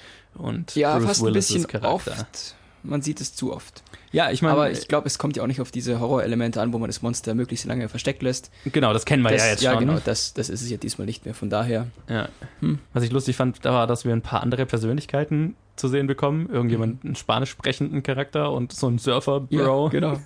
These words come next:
Speaker 2: Das sieht man kurz, das war auch sehr cool.
Speaker 1: <laughs> Genau, das fand ich cool, weil das hat,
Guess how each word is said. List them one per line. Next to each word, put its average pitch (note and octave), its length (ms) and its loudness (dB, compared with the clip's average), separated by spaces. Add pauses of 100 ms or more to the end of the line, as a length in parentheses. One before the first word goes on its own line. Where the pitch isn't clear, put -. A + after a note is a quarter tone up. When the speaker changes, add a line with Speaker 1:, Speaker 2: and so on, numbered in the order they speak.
(260)
Speaker 2:
Das C#3 140 2
sieht D#3+ 160 0
man D3 100 2
kurz, B2+ 240 -2
das - 180 -4
war - 120 -2
auch - 80 -8
sehr - 140 -12 (120)
cool. A2+ 80 -8 (100)
Speaker 1:
<laughs> - 140 -18
Genau, A2+ 380 2
das C3 140 -2
fand C3+ 120 2
ich B2+ 100 -4
cool, C#3 120 2
weil A#2+ 120 6
das C#3+ 140 0
hat, D#3+ 140 2